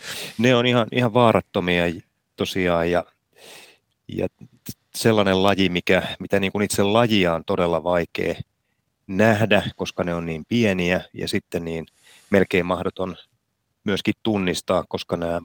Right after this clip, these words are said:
äkämäpunkit on – kaikki aika saman-, <clears throat> samannäköisiä, mut sen sijaan tän sen lajin aiheuttaman viotuksen, niin sen oppii helposti tuntemaan, et monissa muissakin äkämäpunkeissa, tai monet muutkin äkämäpunkit aiheuttaa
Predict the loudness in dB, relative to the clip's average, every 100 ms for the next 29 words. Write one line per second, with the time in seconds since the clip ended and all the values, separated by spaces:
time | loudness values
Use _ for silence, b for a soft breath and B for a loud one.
0 | -10 _ -10 -4 -2 -2 -4 -8 -8 -8
1 | -8 -10 _ _ _ _ _ _ _ _
2 | 2 2 0 -2 -2 -2 -4 -2 -4 -4
3 | 0 2 4 4 4 4 2 2 0 0
4 | -2 0 0 2 0 0 -2 -4 -6 -8
5 | _ _ _ _ _ b b b b 2
6 | 4 2 0 -4 -6 -4 0 0 0 -4
7 | -6 -8 -6 -4 -2 -4 _ -4 -4 -4
8 | _ -2 0 0 -4 -10 -8 -8 -6 -6
9 | -6 -10 -12 -6 -4 -2 -4 -6 _ _
10 | -4 -2 -2 -4 -2 -2 -2 -4 -6 -10
11 | -10 -8 -6 -6 -6 -4 -2 -2 -2 -2
12 | -2 -6 -4 -4 -6 -6 -10 -12 -6 -2
13 | -2 -2 -6 _ -8